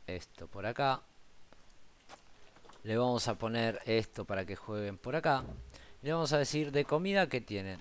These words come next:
Ok, de juego. Ok, por ahora estamos bien así. Ahora para comida y agua. Comedor grande, yo creo, porque vamos a tener quinientos millones de facóquero. Le vamos a poner el comedor por acá.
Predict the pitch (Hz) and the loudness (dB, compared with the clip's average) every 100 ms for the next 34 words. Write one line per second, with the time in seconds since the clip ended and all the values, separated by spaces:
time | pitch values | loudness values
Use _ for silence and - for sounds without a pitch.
0 | 107 98 90 95 101 147 156 156 165 - | -8 -8 -6 -6 -4 0 2 4 2 0
1 | - - - - - - - - - - | -10 -14 -12 -12 -14 -14 -16 -16 -18 -18
2 | - - - 98 87 107 117 135 120 104 | -20 -18 -12 -8 -6 -6 -4 -2 -2 -4
3 | 95 85 85 82 - - 90 104 107 104 | -6 -6 -6 -6 -8 -6 0 2 4 2
4 | 117 120 127 151 175 170 160 165 139 131 | 0 -2 -2 -2 2 4 6 6 6 4
5 | 135 165 - - - - - - - - | 2 0 -8 -20 -20 -20 -20 -20 -20 -20
6 | - - - - - 113 104 117 120 131 | -20 -20 -20 -16 -6 -4 -2 -2 2 6
7 | 131 127 123 120 113 110 110 165 190 139 | 6 6 4 4 2 0 0 2 4 4
8 | 123 123 - 117 151 160 120 110 117 113 | 2 0 -2 -2 0 0 2 2 2 0
9 | 113 117 113 120 117 113 110 113 120 110 | -2 -4 -4 -4 -4 -4 -4 -4 -4 -2
10 | 139 160 135 120 131 156 - - - - | -2 0 0 0 0 -2 -12 -20 -20 -20
11 | - - - - - - - 110 113 110 | -20 -20 -20 -20 -20 -20 -14 -6 -4 -2
12 | 107 110 110 107 104 113 117 - 143 160 | -4 -4 -4 -4 -4 -4 -4 -2 0 4
13 | 143 | 4